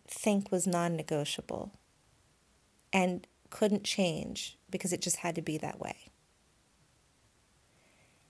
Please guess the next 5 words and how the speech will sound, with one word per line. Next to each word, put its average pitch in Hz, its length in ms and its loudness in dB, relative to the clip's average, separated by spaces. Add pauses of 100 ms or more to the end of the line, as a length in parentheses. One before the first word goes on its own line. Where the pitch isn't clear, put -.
(540)
How 262 640 4 (440)
can 214 260 4
you 202 240 8
shift - 720 2 (420)
and 180 240 4